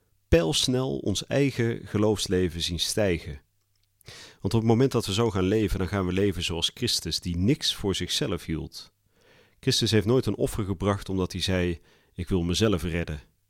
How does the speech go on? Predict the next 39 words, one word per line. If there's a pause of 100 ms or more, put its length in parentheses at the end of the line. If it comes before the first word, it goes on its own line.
(460)
Of:
"Ik
vind
het
belangrijk
dat
ik
zelf
weer
bij
mijn
Vader
in
de
hemel
uitkom." (1000)
Nee,
Christus
is
één
grote
zelfgave. (540)
Dus
van
het
hele
wezen
dat
hij
is,
God
en
mens, (280)
houdt
hij
niks
achter
voor
zichzelf